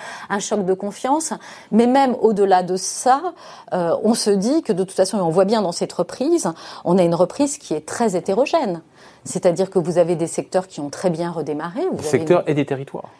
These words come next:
Speaker 1: Des, c'est, exactement. Alors, et maintenant, on va, on va avoir la couche territoire.
Speaker 2: Ouais.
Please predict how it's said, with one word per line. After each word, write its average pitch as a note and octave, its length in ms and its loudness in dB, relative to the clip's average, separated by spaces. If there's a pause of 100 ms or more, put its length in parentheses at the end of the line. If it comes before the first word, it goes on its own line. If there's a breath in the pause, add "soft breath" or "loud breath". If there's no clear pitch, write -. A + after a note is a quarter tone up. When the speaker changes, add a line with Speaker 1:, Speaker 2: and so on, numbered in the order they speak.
(140)
Speaker 1:
Des, A#3 160 4
c'est, A#3+ 180 -2
exactement. F3+ 600 0
Alors, B2 300 -12
et D3 100 -4
maintenant, F#3 320 2
on G3 60 -2
va, F3 280 2
on F3 40 -6
va F3+ 100 4
avoir G3+ 160 2
la G3 140 2
couche - 280 -4
territoire. A#3 680 2
Speaker 2:
Ouais. G2+ 100 -6